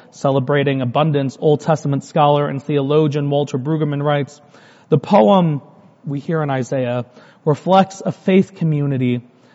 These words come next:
in which the possibilities of the gospel seemed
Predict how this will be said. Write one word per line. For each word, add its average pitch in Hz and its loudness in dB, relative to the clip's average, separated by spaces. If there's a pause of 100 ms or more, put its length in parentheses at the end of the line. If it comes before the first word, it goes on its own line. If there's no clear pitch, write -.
(160)
in 156 0
which 196 2
the 170 0
possibilities 165 2
of 156 -4
the 135 -2
gospel 123 -4 (360)
seemed 170 -2